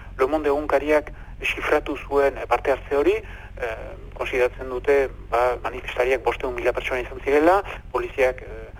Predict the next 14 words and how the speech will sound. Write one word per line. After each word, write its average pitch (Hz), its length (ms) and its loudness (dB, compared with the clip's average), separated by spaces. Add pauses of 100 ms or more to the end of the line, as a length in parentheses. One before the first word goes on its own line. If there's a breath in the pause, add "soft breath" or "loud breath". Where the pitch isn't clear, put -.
(180 loud breath)
berrehun 127 300 2
eta 120 240 2
hogeita 123 320 -2
hiru 123 160 -2
mila 123 240 0
eta 123 160 0
hitz 135 200 -6
egiten 151 280 4
du, - 120 6 (300 loud breath)
baina 131 200 2
da, 185 340 4
El 135 180 4
Khomriren 156 580 0
aur-, 147 280 0